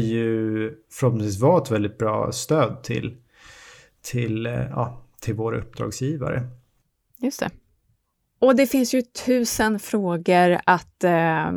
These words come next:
Speaker 2: att ställa som, eh, fortsätter på det här spåret. Och vi kommer ju definitivt att behöva göra fler avsnitt, inser vi ju. Och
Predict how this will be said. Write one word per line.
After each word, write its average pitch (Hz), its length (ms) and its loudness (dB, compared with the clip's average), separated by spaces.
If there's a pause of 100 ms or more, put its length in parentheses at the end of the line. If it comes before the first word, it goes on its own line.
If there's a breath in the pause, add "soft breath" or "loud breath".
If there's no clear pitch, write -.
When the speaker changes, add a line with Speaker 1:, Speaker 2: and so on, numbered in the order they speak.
Speaker 2:
att 170 200 0
ställa 160 600 2
som, 160 380 -2
eh, 160 320 0 (320)
fortsätter - 840 0
på - 140 -4
det 190 60 2
här 160 140 2
spåret. - 580 -4
Och - 280 -8
vi 165 60 -8
kommer - 220 -8
ju 160 60 -6
definitivt - 680 -6
att - 140 -8
behöva 170 340 -4
göra 156 240 -4
fler 156 280 -2
avsnitt, 180 720 0 (460 loud breath)
inser 156 520 0
vi 110 100 -2
ju. 180 140 4 (1080 loud breath)
Och 220 640 8